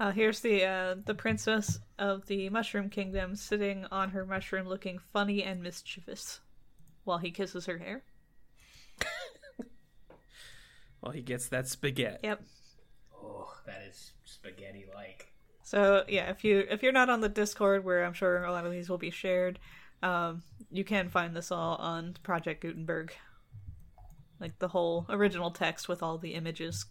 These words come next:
Speaker 1: scattered throughout.
Speaker 2: Mm-hmm.
Speaker 1: Um, so,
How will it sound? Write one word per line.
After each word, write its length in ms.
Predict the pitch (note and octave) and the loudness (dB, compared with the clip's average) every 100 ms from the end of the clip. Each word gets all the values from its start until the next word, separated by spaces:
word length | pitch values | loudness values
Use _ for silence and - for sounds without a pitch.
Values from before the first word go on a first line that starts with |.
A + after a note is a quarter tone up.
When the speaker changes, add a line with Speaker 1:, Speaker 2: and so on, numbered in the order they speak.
| - - | -16 -8
Speaker 1:
scattered 560 | - - E3+ E3 E3+ - | -8 -2 -2 -2 -8 -10
throughout. 420 | - F3+ G#3 G#3+ - - - - - - - C#3 | -8 -4 -4 -4 -14 -20 -20 -20 -20 -20 -12 -8
Speaker 2:
Mm-hmm. 300 | C3 B2 A2+ C3 - - - - - - | -6 -6 -10 -16 -20 -20 -20 -20 -4 2
Speaker 1:
Um, 380 | F#3+ F#3+ F#3 G3 - | 2 2 -2 -6 -4
so, 540 | - G3+ G3+ G3+ | 4 8 8 8